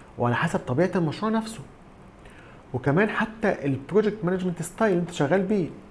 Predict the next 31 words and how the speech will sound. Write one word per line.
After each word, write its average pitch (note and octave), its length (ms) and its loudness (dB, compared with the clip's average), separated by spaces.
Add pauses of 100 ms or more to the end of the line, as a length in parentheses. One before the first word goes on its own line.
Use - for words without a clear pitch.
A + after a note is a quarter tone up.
(160)
اللي A#2+ 120 4
هو D#3+ 80 10
اللايف F#3 320 6
سايكل G#3 300 0
بتاعتك، F3 400 -4 (400)
مظبوط؟ A#2+ 320 2 (580)
هل F3 220 6
مثلًا E3 240 2
انا D#3 100 4
بشتغل D3 360 2
اتريتيف، D3 480 0
هل C3+ 120 0
بشتغل B2+ 480 0 (360)
بريدكتيف؟ E3 500 4 (480)
كل G#3+ 200 4
دي F3 100 4
متغيرات F3 720 4
هتاثر F3+ 640 -2
على E3+ 380 4 (960)
الليفل D#3 440 8
اوف - 240 -6
ايفورت D#3+ 280 0
بتاعك D#3+ 420 2
انت F3+ 180 2
في E3 120 0
الكيو - 280 6
سي. A#2+ 220 0 (1000)
بتشتغل D#3+ 440 6
مثلًا D#3 300 2
في A#2 120 -6
محطه D#3+ 320 0